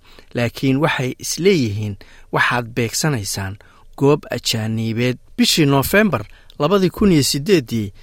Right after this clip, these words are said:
saddex nin ayaa loo toogtay qaybtii ay ka qaateen qaraxyadaasi. Qaar kalena xabsiga ayaa lagu xukumay ama waxaaba toogtay oo dilay askarta Indonesia. Qaraxyadii labadii kun iyo labadii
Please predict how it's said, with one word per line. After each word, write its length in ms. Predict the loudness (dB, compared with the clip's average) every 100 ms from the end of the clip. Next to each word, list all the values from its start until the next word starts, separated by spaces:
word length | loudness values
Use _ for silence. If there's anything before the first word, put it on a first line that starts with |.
| -14
saddex 420 | -2 -2 0 -2
nin 200 | 0 0
ayaa 300 | 0 0 2 2
loo 220 | 2 2
toogtay 460 | -2 -6 -4 -6
qaybtii 500 | -2 -2 -2 -2 -6 -4
ay 160 | -6
ka 140 | -6 -8 -4
qaateen 460 | -4 -2 -2 -2 -6 -18 -14
qaraxyadaasi. 840 | -6 -4 -2 -4 -4 -4 -4 -2 -4 _ -20 _
Qaar 220 | -4 -4 -2
kalena 380 | -2 -2 -2 -6 -12 -20 -10
xabsiga 500 | -6 -4 -4 -2 -4 -6 -4
ayaa 280 | 0 2 0
lagu 280 | -2 -4
xukumay 500 | -6 -6 -6 -6 -6 -10 -18 -10 -2
ama 140 | 0
waxaaba 460 | 2 0 -2 -2 -2
toogtay 500 | -4 -6 -2 -2 -2
oo 120 | -4
dilay 300 | -4 -4 -4 -8 -20 -10
askarta 400 | -6 -4 -4 -4
Indonesia. 720 | -6 -4 -4 -4 -4 -2 -2 -4 -16 -20 -18 -4
Qaraxyadii 440 | -2 2 2 2
labadii 280 | 2 2 0
kun 220 | -2 -2
iyo 120 | 0
labadii 460 | 0 2 0 -2 -8